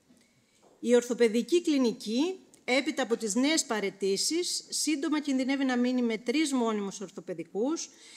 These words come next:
ενώ σύμφωνα με τον οργανισμό ορίζονται σε πέντε. Ε,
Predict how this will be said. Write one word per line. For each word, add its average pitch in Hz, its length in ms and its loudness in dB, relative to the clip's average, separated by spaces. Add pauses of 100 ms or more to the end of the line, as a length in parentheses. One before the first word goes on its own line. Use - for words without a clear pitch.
(180)
ενώ 262 220 2
σύμφωνα 311 360 2
με 269 100 4
τον 226 160 0
οργανισμό 214 560 0
ορίζονται 285 640 -2
σε 262 220 -4
πέντε. 175 520 -2 (1120)
Ε, 196 680 -2